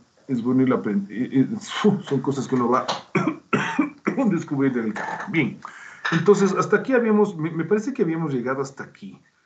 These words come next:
¿no es cierto? En la, en nuestro, en nuestro, no. De ahí nos da, ah, ya, de ahí lo que fue lo que nos metimos es, eh, hacer modelos de regresión, ¿no es cierto? Después nos metemos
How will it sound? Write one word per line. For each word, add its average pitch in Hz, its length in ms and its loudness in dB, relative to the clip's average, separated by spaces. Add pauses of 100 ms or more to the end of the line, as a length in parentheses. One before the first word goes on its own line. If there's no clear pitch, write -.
(280)
¿no 113 100 -8
es 104 60 -10
cierto? 143 500 0
En 123 160 -2
la, 107 260 -6
en 110 140 -6
nuestro, 101 840 -6 (100)
en 104 240 -2
nuestro, 98 840 -4 (680)
no. 135 460 2 (400)
De 143 160 4
ahí 160 80 8
nos 185 260 6
da, 139 280 0
ah, 156 280 4
ya, - 180 -8
de 123 180 -6
ahí 160 100 2
lo 196 160 2
que 175 100 -2
fue 175 140 -2
lo 175 100 -2
que 165 80 -4
nos 143 160 -4
metimos 139 640 0 (440)
es, 160 360 2
eh, 143 240 0
hacer 143 280 0
modelos 147 420 2
de 131 60 2
regresión, 120 680 0
¿no 95 80 -10
es - 60 -20
cierto? 120 440 -4 (480)
Después 147 360 -2
nos 156 120 -2
metemos 147 600 0